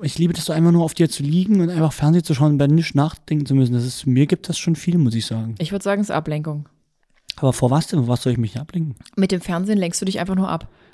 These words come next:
Speaker 1: Ne, klar, natürlich. Ich, ich, be-, ich kann damit meinen Kopf ausschalten.
Speaker 2: Nee, gar nicht. Guck mal, erinner dich doch mal. Ähm, wir haben ein super süßes Pärchen bei uns, äh, im Bekanntenkreis.
Speaker 1: Oh.
Speaker 2: Oh.
Speaker 1: Robert.
Speaker 2: Robert und Nicole.
Speaker 1: Ja.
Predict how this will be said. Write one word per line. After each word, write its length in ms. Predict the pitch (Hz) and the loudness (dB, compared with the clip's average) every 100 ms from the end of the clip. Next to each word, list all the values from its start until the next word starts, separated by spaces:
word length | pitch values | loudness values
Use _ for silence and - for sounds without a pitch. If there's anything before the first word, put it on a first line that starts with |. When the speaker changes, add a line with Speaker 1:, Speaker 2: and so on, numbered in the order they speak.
| - | 0
Speaker 1:
Ne, 100 | 160 | 0
klar, 180 | - - | 0 0
natürlich. 420 | 139 - 247 - - - _ | 2 2 2 0 -6 -20 _
Ich, 180 | - - | -8 -2
ich, 240 | - - - | -2 -2 0
be-, 180 | 143 135 | 0 0
ich 160 | - - | -4 -4
kann 160 | - 131 | 0 2
damit 300 | 135 175 - | 2 2 0
meinen 160 | 135 | -2
Kopf 200 | 214 - | -4 -6
ausschalten. 420 | 113 - 107 117 - _ _ _ _ _ _ | -6 -4 -6 -8 -14 _ _ _ _ _ _
Speaker 2:
Nee, 480 | 175 175 196 277 262 - _ | -4 0 2 2 -2 -6 _
gar 160 | - 214 | -6 -2
nicht. 320 | 254 202 - _ - | -2 -2 -8 _ -8
Guck 140 | - | 0
mal, 120 | 220 170 | 2 2
erinner 180 | 180 | 2
dich 160 | 180 180 | 0 -2
doch 80 | 170 | -2
mal. 320 | 160 151 147 | -2 -4 -6
Ähm, 400 | - 160 165 160 | -6 -6 -6 -8
wir 140 | - 170 | -2 2
haben 140 | 202 | 2
ein 400 | - 175 170 170 - | 2 -2 -2 -4 -4
super 420 | 160 220 269 233 | -2 0 0 0
süßes 380 | 185 196 214 - | 0 -2 -4 -4
Pärchen 360 | 165 165 214 | -2 0 0
bei 120 | 208 196 | 0 0
uns, 260 | 220 220 | -2 -4
äh, 220 | - 190 | -8 -8
im 160 | 190 180 | -6 -6
Bekanntenkreis. 720 | 180 - 185 220 214 220 233 | -6 -6 -6 -4 -4 -6 0
Speaker 1:
Oh. 560 | 131 120 127 127 120 110 98 165 | 4 6 6 4 2 -2 -4 0
Speaker 2:
Oh. 560 | 170 185 185 180 165 - 127 | 2 2 0 -4 -8 -8 -2
Speaker 1:
Robert. 800 | 113 123 135 135 123 110 - - 160 | 2 4 4 4 2 0 -8 -8 -2
Speaker 2:
Robert 500 | 160 175 185 180 165 | 2 2 4 2 4
und 280 | 160 160 160 | 2 2 -2
Nicole. 960 | 156 151 - 143 139 135 131 131 - | -6 -6 -8 -8 -8 -8 -10 -12 -8
Speaker 1:
Ja. 220 | 123 127 | -6 -6